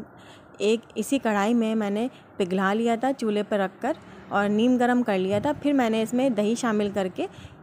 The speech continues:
इसकी दही जमा ली थी। अब ये देखिए दही बहुत अच्छे से ये बन चुकी है, और इसके बाद मैं अब इसमें से मक्खन निकालूँगी। मक्खन कैसे निकालूँगी?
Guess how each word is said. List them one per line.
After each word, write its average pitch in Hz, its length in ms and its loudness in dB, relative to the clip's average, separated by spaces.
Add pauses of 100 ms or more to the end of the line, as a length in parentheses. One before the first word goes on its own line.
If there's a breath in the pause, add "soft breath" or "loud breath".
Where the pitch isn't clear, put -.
इसकी 247 420 -2 (160)
दही 202 260 0
जमा 190 280 0
ली 190 160 -2
थी। 320 200 -6 (540)
अब 220 160 -2
ये 254 100 2
देखिए 269 240 2
दही 220 300 2
बहुत 233 220 -2
अच्छे 214 220 -6
से 240 140 -2
ये 233 160 2
बन 202 220 -2
चुकी 254 320 -2
है, 277 180 -2 (600)
और 180 460 -2 (640)
इसके 208 240 -4
बाद 208 200 0
मैं 202 160 0
अब 196 200 -2 (180)
इसमें 220 260 -2
से 233 100 -2
मक्खन 220 340 -2
निकालूँगी। 254 640 0
मक्खन 214 340 -2
कैसे 214 260 -2
निकालूँगी? 269 640 -2